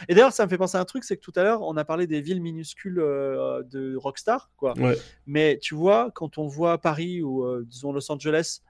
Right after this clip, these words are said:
Speaker 1: en, en Flight Simulator,
Speaker 2: Ouais.
Speaker 1: en vrai, c'est, c'est infini, tu vois. C'est, c'est,
Speaker 2: Mhm.
Speaker 1: c'est, c'est super chiant de l'infini. C'est, s'il y avait ça, en vrai, tu te... tu sais, c'est un peu comme sur Google Street où t'es paumé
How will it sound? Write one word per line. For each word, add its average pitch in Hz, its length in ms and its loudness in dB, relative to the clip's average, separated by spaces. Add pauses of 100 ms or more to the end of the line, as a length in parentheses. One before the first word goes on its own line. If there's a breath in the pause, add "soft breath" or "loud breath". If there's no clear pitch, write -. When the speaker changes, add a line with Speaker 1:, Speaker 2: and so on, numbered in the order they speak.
(220)
Speaker 1:
en, 120 520 0
en 120 40 -6
Flight 131 220 0
Simulator, 139 580 -2 (220)
Speaker 2:
Ouais. 113 160 2 (160)
Speaker 1:
en 127 60 -4
vrai, 175 200 4
c'est, - 140 -4 (360)
c'est - 260 -2
infini, 180 420 0
tu - 60 -12
vois. 156 260 -2
C'est, - 320 -4
c'est, 143 240 0
Speaker 2:
Mhm. 127 80 0 (220 loud breath)
Speaker 1:
c'est, 143 340 4
c'est 151 240 0
super 190 420 4
chiant 214 300 4
de 180 80 6
l'infini. 185 500 2
C'est, 147 260 4 (120 loud breath)
s'il - 160 4
y - 20 10
avait 160 140 6
ça, 226 180 4
en 202 60 4
vrai, 196 120 4
tu 180 120 -12
te... 147 80 -16
tu - 60 -20 (220 loud breath)
sais, 240 120 -4
c'est 202 100 2
un 170 60 8
peu 180 100 2
comme 196 140 6
sur 156 200 -2
Google 170 300 6
Street 214 280 -2
où 185 40 -6
t'es 147 120 0
paumé 170 420 2